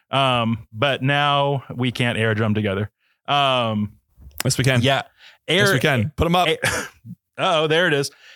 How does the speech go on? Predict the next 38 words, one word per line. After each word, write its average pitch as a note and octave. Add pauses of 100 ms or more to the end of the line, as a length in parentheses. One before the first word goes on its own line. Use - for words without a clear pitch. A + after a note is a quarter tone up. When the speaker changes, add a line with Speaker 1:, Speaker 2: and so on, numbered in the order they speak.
(100)
Speaker 2:
There F#3+
it A#2+
is. D#3
Speaker 1:
The D#3+
air A3
guitar, D#3
it, C#3+
like, C#3
it C#3
just C3+
feels E3+
so, C3 (340)
like, A2+ (520)
dad A#2
rock A2
to B2+
me. A#2+
I A#2+
don't A#2+
know A2+
why. A2+
Speaker 2:
Oh, A#2+
okay. B2 (240)
Yeah. A2+
Speaker 1:
And, D3
like, B2+
when D3+
you, D3
like, C#3
when D#3+
the D3
drums D#3
come C3
in, B2+
you're B2
really A#2+
feeling A2+
it. G#2